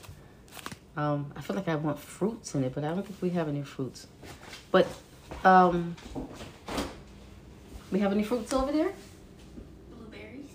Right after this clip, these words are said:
Speaker 1: No, no, no. Ugh.
Speaker 2: I'm still looking.
Speaker 1: No, no, that's okay, that's okay. Come back, come back.
Speaker 2: No, I'm still gonna.
Speaker 1: Come back.
Speaker 2: You got pineapple?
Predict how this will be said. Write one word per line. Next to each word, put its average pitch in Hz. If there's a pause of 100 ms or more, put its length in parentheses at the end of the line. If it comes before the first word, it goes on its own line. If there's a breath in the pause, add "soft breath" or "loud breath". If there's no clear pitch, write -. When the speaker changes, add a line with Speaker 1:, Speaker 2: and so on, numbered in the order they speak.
(520)
Speaker 1:
No, 143
no, 123 (160)
no. - (180)
Ugh. 151
Speaker 2:
I'm 262
still 294
looking. -
Speaker 1:
No, 202
no, 170
that's 214
okay, 147
that's 156
okay. 131
Come 185
back, 180
come 185
back. 170 (840)
Speaker 2:
No, 208 (320)
I'm 233
still -
gonna. - (180)
Speaker 1:
Come 226
back. 262 (120)
Speaker 2:
You -
got 294
pineapple? 311